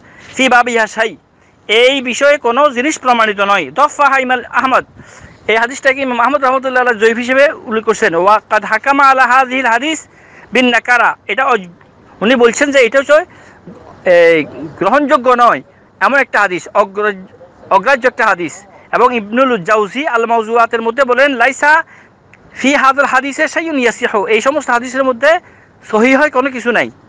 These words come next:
সঠিক হয় যে কিছু নাই। এবং দেখেন ইবনুল কাইয়িম রাহমাতুল্লাহ আলাইহি বলেন, "আহাদিসুল আবদাল ওয়া আকতাব ওয়াল আকওয়াস ওয়ান নুকাবা ওয়ান নুজাবা ওয়াল আওতাদ কুল্লুহা বাতিলা।"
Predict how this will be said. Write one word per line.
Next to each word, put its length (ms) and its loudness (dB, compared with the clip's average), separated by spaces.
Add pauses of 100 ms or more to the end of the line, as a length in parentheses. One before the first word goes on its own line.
(400)
সঠিক 340 0
হয় 100 2
যে 100 -4
কিছু 220 -6
নাই। 200 -2 (420)
এবং 400 0
দেখেন 340 0 (340)
ইবনুল 400 0
কাইয়িম 300 2
রাহমাতুল্লাহ 380 0
আলাইহি 180 2
বলেন, 380 2
"আহাদিসুল 520 -2
আবদাল 380 2
ওয়া 120 2
আকতাব 360 0
ওয়াল 160 0
আকওয়াস 500 0 (300)
ওয়ান 140 0
নুকাবা 380 0
ওয়ান 140 2
নুজাবা 440 0
ওয়াল 180 2
আওতাদ 540 0
কুল্লুহা 360 0
বাতিলা।" 460 0